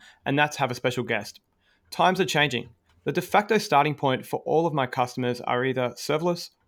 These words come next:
or containers. Now, I know a thing or two, maybe even three about containers. But there are times when I need an answer or someone to help me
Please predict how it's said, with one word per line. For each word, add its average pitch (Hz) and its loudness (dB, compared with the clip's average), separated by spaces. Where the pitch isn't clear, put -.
or 135 2
containers. 123 -4
Now, 170 2
I 180 6
know 214 6
a 170 6
thing 160 -2
or 135 2
two, 175 0
maybe 165 0
even 160 0
three 135 0
about 120 0
containers. 120 -4
But - 0
there 202 4
are 208 4
times 202 2
when 190 0
I 131 2
need 165 0
an 135 -2
answer 135 -2
or 131 0
someone 151 -2
to 135 0
help 123 0
me 147 -4